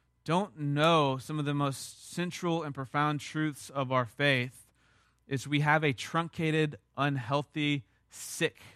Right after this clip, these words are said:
faith. In particular, what's common, I think, in America, in Western Christianity, is where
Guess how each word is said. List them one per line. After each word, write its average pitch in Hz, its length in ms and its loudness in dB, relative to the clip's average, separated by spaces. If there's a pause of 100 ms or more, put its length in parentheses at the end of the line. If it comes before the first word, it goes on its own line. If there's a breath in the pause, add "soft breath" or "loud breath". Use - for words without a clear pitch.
faith. 104 280 -4 (1500)
In 151 100 0
particular, 190 640 2 (280)
what's 156 280 -2
common, 190 640 0
I 147 120 0
think, 180 220 -4
in 147 280 0
America, 139 760 0
in 135 140 -4
Western 139 300 -2
Christianity, 131 720 -2
is 127 180 -4
where 147 280 4